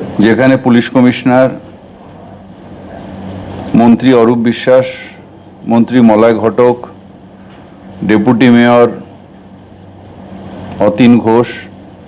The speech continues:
এই হকার যে দেখেন, হকার ভেন্ডিং কমিটির চেয়ারম্যান দেবাশিস কুমার এবং অন্যান্য আধিকারিক, যেরকম আমাদের আরবান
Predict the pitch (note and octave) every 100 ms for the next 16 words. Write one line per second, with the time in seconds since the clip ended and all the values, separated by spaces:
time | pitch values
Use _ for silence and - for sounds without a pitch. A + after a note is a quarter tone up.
0 | - - - - - - - - - -
1 | - G#2+ G#2 G2+ G#2 B2 A#2+ G#2+ A2 A2
2 | G#2 G#2 - B2 B2 - - - - -
3 | - - - - G#2 G#2 A2+ A2 G#2 -
4 | - - - - - A2 A2 A#2 B2+ A#2
5 | A#2+ A#2 G#2+ G#2+ - A2+ A2+ A#2 A2+ A2+
6 | - - - - - - F#2+ G2+ G#2+ -
7 | B2+ - - A2 A#2 A#2+ - - - -
8 | - - - - - - - - - -
9 | B2+ C3 D3 C3 B2+ B2+ B2+ B2 G#2 G2+
10 | A2 A#2 B2 A#2+ A2 G#2+ A2 A2 G#2+ G#2+
11 | A2 F#2+ - - - - - - G2 A2+
12 | A#2